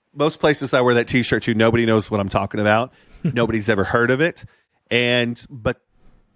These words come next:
Speaker 1: it never fails that I'll be out, uh, on a trip in a city, and I'll have my shirt on, and somebody will be like, "Oh, hey, man, that's, I love it. I get it."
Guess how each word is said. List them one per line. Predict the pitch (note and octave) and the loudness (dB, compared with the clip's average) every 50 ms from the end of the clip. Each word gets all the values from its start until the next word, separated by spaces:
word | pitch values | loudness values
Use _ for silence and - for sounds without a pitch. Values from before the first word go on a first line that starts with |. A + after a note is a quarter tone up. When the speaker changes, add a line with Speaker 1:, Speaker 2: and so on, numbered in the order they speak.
| _ - - | _ -16 -12
Speaker 1:
it | C#3+ D3+ - C3+ | -12 -10 -6 -2
never | C#3 C#3 D3 C#3+ D#3+ | 0 0 2 0 0
fails | D3+ - - D3+ D3 C3+ B2+ B2 A#2+ A2 - | -2 0 2 4 4 4 4 2 0 -2 -2
that | B2+ A#2 | 0 0
I'll | A#2 A#2+ A#2 | 2 2 0
be | A2+ A2+ F2 | -2 -2 -2
out, | F#2 A2+ A#2 A#2 A2+ - - - - - - - | 0 0 0 0 -2 -4 -8 -14 -20 -20 -14 -8
uh, | - A2 G#2+ G#2+ G#2 - | -4 -2 -2 -2 -2 -2
on | - A#2 A2+ | 0 -2 -2
a | A2 | -2
trip | - - C#3 B2 - - | 0 0 0 0 0 -2
in | A2+ | -6
a | A2+ | -6
city, | - - - B2+ A#2 A2+ A2 G#2+ G#2 - _ _ _ _ _ - | -4 -2 0 0 2 2 0 -2 -4 -6 _ _ _ _ _ -8
and | - A2 G#2+ G#2+ | -4 -2 0 0
I'll | G#2 G#2 | 0 0
have | G#2 B2 B2 A#2+ A2+ | 0 0 -2 -2 -2
my | A2+ A2 G#2+ | -4 -8 -8
shirt | - - C#3 C3 B2+ B2 | -4 -2 0 0 2 2
on, | A2 G#2+ G#2+ G#2 G2+ G2+ F#2+ - - - _ - | 2 2 2 0 0 -2 -4 -10 -18 -20 _ -4
and | - A2+ A2+ A2 G2+ | -2 0 0 0 0
somebody | - C#3 B2+ B2 | 0 0 2 2
will | A2+ A2 | 2 0
be | - | 0
like, | - | 0
"Oh, | C#3 D3 | -2 0
hey, | C3+ C#3+ E3 D3+ | 0 0 0 0
man, | C#3 C3+ B2+ | 0 -2 -2
that's, | C3+ C3+ C3+ - - - - _ _ _ _ _ _ _ _ _ _ _ - | -2 -4 -4 -6 -12 -20 -20 _ _ _ _ _ _ _ _ _ _ _ -4
I | A#2 | 0
love | A#2 A#2 A2+ G#2+ | 0 2 0 0
it. | - - | -4 -6
I | A2 A2 | -6 -6
get | G#2+ A#2 A2 G#2 | -4 -2 -4 -4
it." | - - | -6 -10